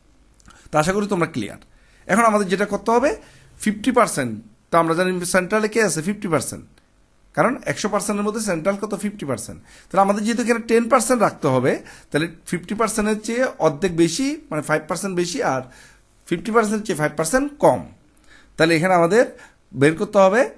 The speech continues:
পঞ্চান্ন আর পঁয়তাল্লিশ। পঞ্চাশের চেয়ে পাঁচ যদি বেশি চাই, তাহলে দ-, পা-, পঞ্চান্ন, আর পাঁচ যদি কমে যায়, তাহলে পঁয়তাল্লিশ। তাহলে এখন আমাদের এই সেন্ট্রাল ফিফটি পার্সেন্টের যদি আমাদের অজীব আঁকতে হয়,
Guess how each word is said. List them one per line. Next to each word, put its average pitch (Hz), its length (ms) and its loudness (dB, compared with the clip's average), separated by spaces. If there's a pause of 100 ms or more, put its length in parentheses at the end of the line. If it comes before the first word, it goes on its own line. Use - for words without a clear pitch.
(300)
পঞ্চান্ন 208 600 4 (100)
আর 143 200 0
পঁয়তাল্লিশ। 123 680 0
পঞ্চাশের 180 460 0
চেয়ে 208 160 2
পাঁচ 180 260 0
যদি 175 220 -2
বেশি 160 240 2
চাই, 233 200 2
তাহলে 156 280 2
দ-, 143 500 0
পা-, 147 340 2
পঞ্চান্ন, 202 420 -2
আর 156 280 -2
পাঁচ 143 220 0
যদি 151 160 -4
কমে 160 240 -2
যায়, 170 140 -4
তাহলে 139 160 -4
পঁয়তাল্লিশ। 104 460 -10 (460)
তাহলে 151 160 2
এখন 202 200 4
আমাদের 175 380 4 (880)
এই 262 340 4 (640)
সেন্ট্রাল 202 420 2
ফিফটি - 240 -8
পার্সেন্টের 190 460 0
যদি 185 200 2
আমাদের 175 340 2
অজীব 175 400 0
আঁকতে 147 280 -2
হয়, 165 280 2